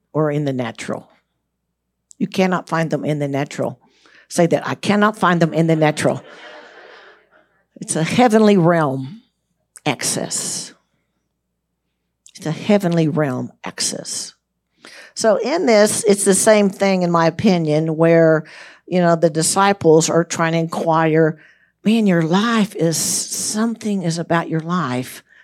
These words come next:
that my life is missing. What is the secret?" And he's trying to give us the secret.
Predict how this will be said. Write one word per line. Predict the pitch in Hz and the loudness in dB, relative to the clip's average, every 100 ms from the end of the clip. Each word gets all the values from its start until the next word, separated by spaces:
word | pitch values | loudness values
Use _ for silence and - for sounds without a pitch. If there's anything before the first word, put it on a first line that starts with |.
| _ | _
that | 113 - | -12 -2
my | 165 170 170 | 0 2 0
life | 160 160 165 - | 0 0 0 -4
is | 151 147 | -6 -6
missing. | 151 165 165 113 110 151 _ _ _ _ _ _ _ _ _ _ _ _ _ _ _ _ - | -2 -2 -2 -8 -10 -14 _ _ _ _ _ _ _ _ _ _ _ _ _ _ _ _ -10
What | 151 156 190 220 - - | -6 0 2 0 -2 -2
is | 180 196 170 - | 2 2 0 -4
the | 135 | -8
secret?" | - - 214 - - - _ _ _ _ _ _ _ _ _ _ _ _ _ | -6 -4 -6 -6 -10 -14 _ _ _ _ _ _ _ _ _ _ _ _ _
And | 160 190 | -6 -2
he's | 202 180 | 0 -2
trying | - - 208 196 180 | -4 -2 0 0 0
to | 175 | -2
give | 165 190 165 | 0 2 2
us | 123 - | 0 -4
the | - | -6
secret. | - - - - 143 - | -6 -6 -10 -12 -14 -16